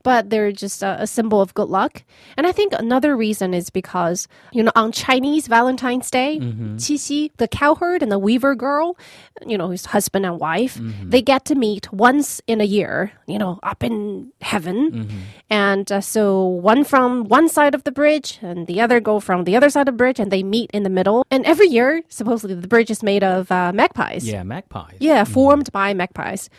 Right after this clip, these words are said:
Speaker 1: So it's another symbol of, uh, you know, love and
Speaker 2: Mm.
Speaker 1: finally seeing the one you love, uniting with someone you love.
Speaker 2: Mm-hmm.
Speaker 1: Yeah. There's actually another reason behind their popularity.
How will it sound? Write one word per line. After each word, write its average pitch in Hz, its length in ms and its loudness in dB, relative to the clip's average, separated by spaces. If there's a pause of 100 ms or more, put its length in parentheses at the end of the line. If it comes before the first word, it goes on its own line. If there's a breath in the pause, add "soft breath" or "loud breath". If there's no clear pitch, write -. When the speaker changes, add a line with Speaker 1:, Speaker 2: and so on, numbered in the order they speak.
(160 soft breath)
Speaker 1:
So - 120 -2
it's 240 120 -2
another 240 280 -4
symbol 208 420 -4
of, 196 120 -10
uh, 185 300 -4
you 214 80 -8
know, 214 120 -8
love 240 760 -8
and 233 240 -8
Speaker 2:
Mm. 175 40 -12
Speaker 1:
finally 247 380 0
seeing 254 300 -6
the 240 80 -2
one 233 180 0
you 226 160 -2
love, 208 260 -2
uniting 247 720 -2
with 185 160 -4
someone 175 340 -4
you 170 120 -6
love. - 400 -8
Speaker 2:
Mm-hmm. 104 240 -12
Speaker 1:
Yeah. - 200 -8 (460 loud breath)
There's 311 440 -2
actually 214 440 -4
another 233 380 -2
reason 208 400 -6
behind 226 600 -6 (200 soft breath)
their 214 140 2
popularity. 175 760 -6